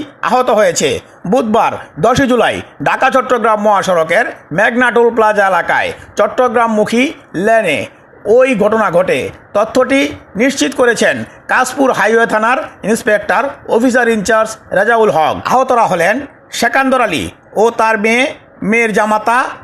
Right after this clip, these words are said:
ও নাতি নাতনি। সেকান্দর আলী প্রবাস থেকে এসে পরিবার নিয়ে লক্ষ্মীপুরে যাচ্ছিলেন। পুলিশ ও প্রত্যক্ষদর্শীরা জানায়, ঢাকা থেকে চট্টগ্রামমুখী একটি মাইক্রোবাস ঢাকা মেট্রো চ তেরো বাইশ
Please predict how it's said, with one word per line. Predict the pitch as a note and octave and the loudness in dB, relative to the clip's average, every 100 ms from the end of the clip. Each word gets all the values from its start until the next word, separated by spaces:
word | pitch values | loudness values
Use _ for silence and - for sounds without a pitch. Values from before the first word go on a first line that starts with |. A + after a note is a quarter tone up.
| - - | -8 0
ও | A#3+ G#3+ | 4 4
নাতি | F#3+ G#3 B3 A3+ | 2 0 0 0
নাতনি। | G3+ F#3+ C#3 G#2+ - - - | 0 -2 -4 -4 -12 -20 -4
সেকান্দর | G#3 G#3 B3 B3+ B3+ | -2 0 0 0 2
আলী | B3 C#4+ D#4+ - - | 2 -2 -4 -10 -2
প্রবাস | B3 C4 B3+ B3+ | 0 0 0 0
থেকে | B3 G#3+ | 2 0
এসে | G3 E3+ A2+ - - - | 2 0 -2 -6 -14 0
পরিবার | A3+ C4+ B3 A#3 A3 | 2 4 2 0 0
নিয়ে | E3+ A#2 - - | -2 -4 -8 -4
লক্ষ্মীপুরে | G#3 B3 B3+ A3+ A3+ | -2 0 0 2 2
যাচ্ছিলেন। | G#3 G3+ G#3 F#3 C3+ G2+ - - - | 2 0 0 0 0 -4 -12 -20 -6
পুলিশ | A3 B3 C4+ - | 0 0 0 0
ও | A3 | 0
প্রত্যক্ষদর্শীরা | A#3 A3 A#3 A#3 A3 - A3 G3+ F#3+ | 0 0 0 2 2 2 2 2 0
জানায়, | F#3 A3+ - - - C3+ | 0 -2 -4 -12 -12 -4
ঢাকা | E3+ A3+ | -2 0
থেকে | A#3 A#3 F3+ G#2+ - - - - | 0 0 -2 -4 -10 -20 -10 -4
চট্টগ্রামমুখী | G#3 - B3+ B3 A#3+ A#3 - A3+ F#3 | -2 0 0 0 2 0 0 0 0
একটি | G3 A3 | 0 -2
মাইক্রোবাস | G3 G3 G3 F#3+ G3+ B3 - - - | 0 0 0 0 0 -2 -6 -10 -4
ঢাকা | E3 - A3 | -2 0 0
মেট্রো | G#3 G#3 F#3+ F3+ F3 | 0 0 0 0 2
চ | G#3+ A#3 C#4 - - _ - | 2 2 2 -4 -18 _ -2
তেরো | A#3 G#3+ C#3+ - C3+ | 2 2 0 -6 -2
বাইশ | F3+ A#3 | 0 0